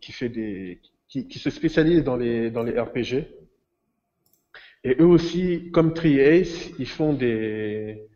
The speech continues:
des R P G d'action. Donc, euh, j-, j'y joue sur ma Vita. Enfin, j'ai, j'ai commencé, mais euh, j'ai, j'ai, j'ai pas trop le temps d'y <laughs> jouer.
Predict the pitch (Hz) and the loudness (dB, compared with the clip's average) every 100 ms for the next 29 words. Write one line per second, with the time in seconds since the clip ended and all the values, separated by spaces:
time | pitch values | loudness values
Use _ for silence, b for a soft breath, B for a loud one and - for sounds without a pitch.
0 | _ _ _ 120 131 120 147 143 127 - | _ _ _ -6 -4 -2 -2 0 -2 -4
1 | - 110 - - _ _ _ _ _ _ | -8 -12 -14 -20 _ _ _ _ _ _
2 | _ _ _ _ 123 127 123 131 120 117 | _ _ _ _ -16 -12 -10 -8 -6 -6
3 | 117 117 117 117 - 147 127 156 147 170 | -4 -4 -6 -8 -12 -12 -4 -2 0 -4
4 | 160 139 123 113 113 113 120 - - _ | 0 0 0 -2 -6 -6 -6 -14 -20 _
5 | - - 131 110 110 123 117 120 - 123 | -14 -2 0 0 -4 -4 -4 -4 -6 -2
6 | 120 - 131 123 113 95 98 - - _ | -2 -2 -4 -4 -4 -8 -10 -14 -18 _
7 | b b b b b b _ _ - 113 | b b b b b b _ _ -12 -8
8 | 113 110 92 73 82 113 123 113 123 113 | -8 -10 -14 -14 -10 -8 -6 -6 -6 -6
9 | 117 - 127 139 120 131 113 110 101 104 | -6 -8 -8 -8 -8 -8 -8 -8 -8 0
10 | 185 175 - 180 - | 2 2 4 4 4